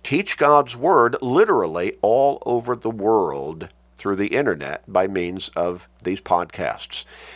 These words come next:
If you're joining us from the Omaha area, we encourage you to come and be with us in person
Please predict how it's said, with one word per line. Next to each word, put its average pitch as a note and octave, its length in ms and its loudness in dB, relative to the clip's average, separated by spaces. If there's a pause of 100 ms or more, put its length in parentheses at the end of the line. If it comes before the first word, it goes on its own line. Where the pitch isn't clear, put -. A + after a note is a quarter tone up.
(440)
If - 160 0
you're G#3 160 0
joining F#2 460 0
us - 360 -4 (320)
from G#2+ 280 -2
the G2+ 120 0
Omaha G2 480 4
area, D#2+ 520 -4 (440)
we C3+ 280 -2
encourage C3 580 0
you F#2+ 400 -4 (160)
to E3 100 -8
come F#3 220 -2
and E3+ 100 -2
be F3 140 -2
with F3 240 -4
us E3 180 -2
in D#3+ 140 -4
person - 440 -4